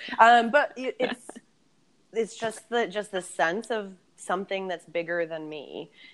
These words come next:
Speaker 1: and nature being so ancient and, um, intelligent, brilliant, right? I mean, just see-, knowing h-, how do flowers bloom and how do the trees grow and all this wisdom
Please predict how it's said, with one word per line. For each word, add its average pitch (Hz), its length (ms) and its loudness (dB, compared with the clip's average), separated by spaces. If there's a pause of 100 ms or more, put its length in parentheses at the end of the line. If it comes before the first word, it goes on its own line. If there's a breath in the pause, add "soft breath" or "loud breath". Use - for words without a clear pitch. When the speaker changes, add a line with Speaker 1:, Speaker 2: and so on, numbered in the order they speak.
(160)
Speaker 1:
and 170 600 4
nature 170 380 -2
being 165 240 -4
so 160 720 0
ancient 170 680 -4
and, 160 580 -2 (320 soft breath)
um, 165 280 0
intelligent, 170 840 2
brilliant, 165 720 2
right? 165 180 2
I - 40 -2
mean, 175 160 -4
just 185 280 -16
see-, 165 220 -8
knowing 165 340 -4
h-, 165 40 -16 (100)
how 190 320 2
do 170 120 -10
flowers 165 560 0
bloom 165 500 -6
and 160 100 -10
how 165 200 0
do 170 140 -4
the 160 100 -6
trees 175 480 -6
grow 165 560 2
and 165 240 -4 (520 soft breath)
all 185 200 10
this 175 280 -4
wisdom 151 760 -8